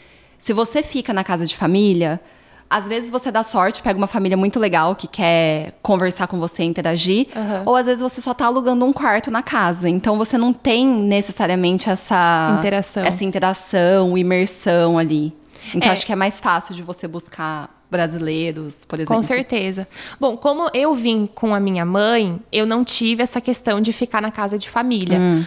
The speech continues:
Speaker 2: Mas com certeza, se eu tivesse ficado, teria sido ainda mais, assim, talvez meu inglês fosse ainda melhor
Speaker 1: Uhum.
Speaker 2: hoje por causa disso. Mas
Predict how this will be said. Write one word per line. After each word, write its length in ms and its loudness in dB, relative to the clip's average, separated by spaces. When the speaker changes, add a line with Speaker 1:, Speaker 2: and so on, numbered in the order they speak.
Speaker 2:
Mas 220 -2
com 260 -2
certeza, 580 -2
se 100 -2
eu 40 0
tivesse 360 -4
ficado, 520 -2
teria 360 0
sido 260 -4
ainda 380 0
mais, 520 0
assim, 840 -2
talvez 300 -2
meu 100 0
inglês 260 -2
fosse 220 -4
ainda 180 0
melhor 600 0
Speaker 1:
Uhum. 140 4
Speaker 2:
hoje 200 2
por 140 2
causa 200 -2
disso. 380 -6
Mas 1900 0